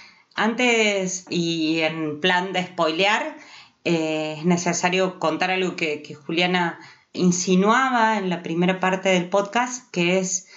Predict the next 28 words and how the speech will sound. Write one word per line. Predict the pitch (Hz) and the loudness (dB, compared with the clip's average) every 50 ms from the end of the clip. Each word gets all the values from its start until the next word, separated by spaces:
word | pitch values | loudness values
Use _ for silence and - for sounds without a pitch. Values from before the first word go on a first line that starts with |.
| - - - _ _ _ _ | -20 -20 -20 _ _ _ _
que | - - | -4 -2
en | 170 165 170 156 | -2 -2 0 0
realidad | 170 165 160 170 175 185 190 202 220 233 240 247 220 - | -2 -2 0 2 2 2 4 4 4 2 2 -2 -4 -4
el | - 151 151 147 143 143 | -2 -2 -2 -2 -2 -2
drama | 151 160 165 175 196 208 208 196 190 196 208 220 233 226 - - | 0 0 2 2 2 2 2 2 2 2 2 0 -2 -6 -12 -10
de | - 139 143 143 139 | -10 -8 -6 -6 -4
Sam, | 139 - - 196 190 180 185 202 220 214 | -4 0 2 2 2 2 0 0 0 0
del | 196 170 156 - | 0 0 -2 -2
personaje | - 156 - - 170 165 165 - 180 | -4 -6 -4 -2 -4 -4 -2 0 0
de | 170 156 147 | 0 0 0
Jude | - 151 156 - 175 | -4 -8 -2 0 2
Law, | 180 185 196 233 | 4 4 4 4
es | 269 262 | 2 0
que | - - 185 | -4 -6 -8
su | 185 - - 170 | -6 -4 -2 0
hijo | 180 175 - 240 | 0 0 2 2
murió. | 220 214 196 185 196 220 220 208 180 - - - - - - - - _ _ _ _ _ _ | 4 4 6 6 6 6 4 4 2 -4 -12 -20 -20 -20 -20 -20 -20 _ _ _ _ _ _
Y | - 175 180 185 190 190 196 202 | 0 2 4 4 4 4 4 4
en | 190 180 175 175 | 4 4 4 4
un | 180 180 180 180 180 | 6 6 6 6 6
viaje | 185 185 190 202 208 196 - - - 208 208 214 220 233 240 247 - - - - - - _ _ _ _ _ _ | 6 6 4 4 2 -2 -6 -8 -2 0 2 2 2 0 -2 -4 -8 -14 -20 -20 -20 -20 _ _ _ _ _ _
que | - - 170 170 170 175 175 175 180 180 180 180 - - - _ _ | -2 0 2 2 2 2 4 4 4 2 2 0 -2 -6 -12 _ _
emprende | - 156 151 156 160 143 147 180 185 190 196 202 208 220 220 208 202 185 180 - - - | -4 -4 -2 -4 -6 -4 -2 0 2 2 2 2 0 0 0 2 2 2 2 0 -4 -8
huyendo | - 147 151 151 143 135 143 170 185 196 202 208 214 202 196 180 170 156 151 147 | -6 -4 -2 -2 -4 -2 2 4 4 4 4 2 0 0 0 0 0 0 -2 -2
de | - 147 151 156 151 | -2 0 2 2 2
algo | 156 165 175 180 185 190 185 185 185 180 175 170 185 190 214 208 - - - | 2 2 2 0 0 2 2 2 2 2 2 2 2 2 2 0 -4 -8 -4
porque | 160 165 165 165 170 165 | -4 -4 -2 -2 -4 -4
tiene | - - - - - 175 175 170 160 156 | -4 -2 -2 0 2 2 2 2 0 -4